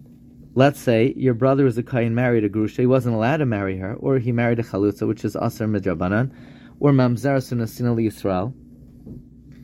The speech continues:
For example, if your brother married a Mamzeres, someone who is born from one of the Arayas, or an Asina, one of the Gavainim,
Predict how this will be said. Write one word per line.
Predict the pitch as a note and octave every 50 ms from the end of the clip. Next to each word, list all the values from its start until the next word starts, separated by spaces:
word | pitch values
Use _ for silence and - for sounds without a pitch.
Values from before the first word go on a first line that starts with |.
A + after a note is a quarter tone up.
| - - - - - - -
For | - A2+
example, | A2 G2+ A2+ B2+ B2+ B2+ B2 B2 A2+ A2 G#2+ G#2 -
if | A2 A2 - -
your | A2 G2
brother | G#2 B2+ B2+ B2 A#2+ A2+
married | A2+ A2+ A2+ A2 A2
a |
Mamzeres, | G#2 G2+ G2 G2 - - F#2+ F#2 F#2+ G#2 B2 - - - - - - - - - - - - - - -
someone | - - - C3 B2+ A#2+ A#2+ A2+ A#2 A2+ A2 - - - - - -
who | - B2+
is | A#2 G#2 G#2+
born | G2+ G2+ C3 C3+ C3 B2 A2+ G#2+ G#2 G2+ G2+ G2+ - _ - - - - - -
from | - A#2 A#2
one | A#2+ A#2+ B2
of | A#2 G#2
the | A2+
Arayas, | - F#2+ G2 F#2+ F#2 F#2+ G2+ A2+ B2+ B2+ -
or | - - A#2+ A2
an | A2 A2
Asina, | G#2 G2+ - - A2+ G#2+ G2 G2 G2 A#2+ C3+ - - - - - - - - - - - -
one | - A2 A2+ A#2
of | A2+ G2+
the | G2+ A2+
Gavainim, | G#2 A#2 G#2 F#2+ G#2+ G2+ G2+ G2 G2+ G#2+ A#2+ C#3